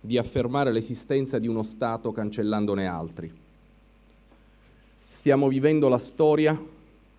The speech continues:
anche della megalomane ambizione di un uomo che si pretende califfo e della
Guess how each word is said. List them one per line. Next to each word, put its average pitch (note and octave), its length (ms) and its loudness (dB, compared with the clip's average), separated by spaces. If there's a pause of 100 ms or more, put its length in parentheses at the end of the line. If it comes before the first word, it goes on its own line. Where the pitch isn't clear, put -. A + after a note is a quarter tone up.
(280)
anche G2+ 600 -2 (880)
della A#2+ 500 4 (400)
megalomane C3 720 2
ambizione A#2 600 0
di A#2 80 0
un A#2 80 4
uomo B2 300 6
che A2+ 100 -2
si A2 160 -4
pretende A2+ 540 0
califfo C#3 640 -2 (320)
e A2+ 120 -8
della A2 480 -2